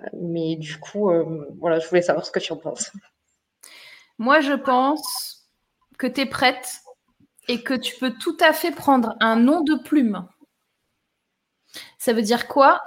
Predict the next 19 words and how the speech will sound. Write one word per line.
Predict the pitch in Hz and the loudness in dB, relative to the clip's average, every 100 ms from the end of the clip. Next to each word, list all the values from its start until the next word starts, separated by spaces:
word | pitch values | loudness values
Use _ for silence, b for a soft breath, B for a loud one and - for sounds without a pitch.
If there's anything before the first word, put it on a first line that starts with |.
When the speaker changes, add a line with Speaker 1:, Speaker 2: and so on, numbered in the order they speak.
| 254 | -2
Speaker 2:
Ça | 285 | 2
veut | 247 | 2
dire | 226 254 - | 2 0 0
que | |
tes | 226 226 | 0 2
parents | 320 269 269 | 4 4 4
ne | 311 | 2
sont | - 202 | 0 -4
pas | 214 254 311 | 2 2 2
obligés | 247 220 208 226 | -2 -2 -2 -4
de | |
savoir | - 208 214 | -2 0 0
que | 240 | -2
tu | 226 220 | -6 -6
as | |
écrit | 208 - | -6 -2
un | 254 | 0
livre. | 254 190 165 160 - _ _ _ _ _ _ _ _ _ _ _ _ _ _ _ _ _ _ _ _ _ _ _ _ _ _ _ _ _ _ _ | 2 0 -4 -12 -20 _ _ _ _ _ _ _ _ _ _ _ _ _ _ _ _ _ _ _ _ _ _ _ _ _ _ _ _ _ _ _
Speaker 1:
Ok. | - 185 | -20 -20